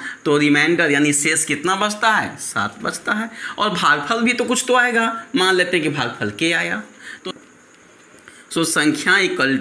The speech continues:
to thirteen multiply के प्लस सेवन, ये आप जानते हैं ना, dividend equal to divisor गुने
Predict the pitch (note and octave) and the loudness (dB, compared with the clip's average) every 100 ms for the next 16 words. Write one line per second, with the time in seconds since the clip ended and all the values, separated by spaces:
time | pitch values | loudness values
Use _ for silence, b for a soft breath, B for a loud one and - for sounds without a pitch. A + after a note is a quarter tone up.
0 | - B2 E3 E4+ - - - - - B | -2 0 0 0 -4 -10 -20 -20 -20 B
1 | B B - - - - - - - D#3 | B B -20 -20 -20 -20 -20 -12 -2 0
2 | D3 G#3+ G#3+ E3 C#3 D3 D#3 D3 C#3+ E3+ | 0 0 2 2 0 -2 2 2 2 2
3 | C3+ E3+ - - - - A2+ A#2+ - F3+ | 2 0 -6 -18 -20 -4 -2 0 0 0
4 | F#2+ A2+ E3+ C3+ C3 C3+ C#3 C#3+ - C#3 | -2 -4 -2 -2 0 2 0 0 0 2
5 | D3 B - C3+ C#3+ D3 D3 F3+ E3+ E3 | 0 B -8 -4 0 0 2 2 0 0
6 | C3+ C3+ D3 C3+ C3+ C3 C3 D#3 D3 C3 | 0 0 0 0 0 0 0 0 0 0